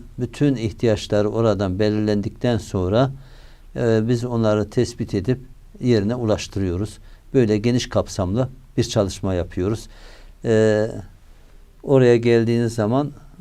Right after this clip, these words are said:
e, dün de orayı gezdim. E, böyle o kadar tatlı bir ilgi görüyorsun ki,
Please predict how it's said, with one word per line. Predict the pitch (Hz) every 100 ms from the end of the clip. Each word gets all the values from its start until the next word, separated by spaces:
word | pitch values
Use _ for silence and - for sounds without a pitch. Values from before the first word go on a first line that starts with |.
| 117
e, | 117 110 110 113 110 104 107
dün | 120 110
de |
orayı | 110 110 107 101
gezdim. | 107 107 90 - 120 135 - - - - - - - - -
E, | 107 104 110 - 107 107
böyle | 123 120 104 107 107 - - - - - -
o | 113
kadar | 117 110 135
tatlı | 135 117 104 117
bir | 110
ilgi | 107 104 104
görüyorsun | 107 104 143 143 113
ki, | 98 98 80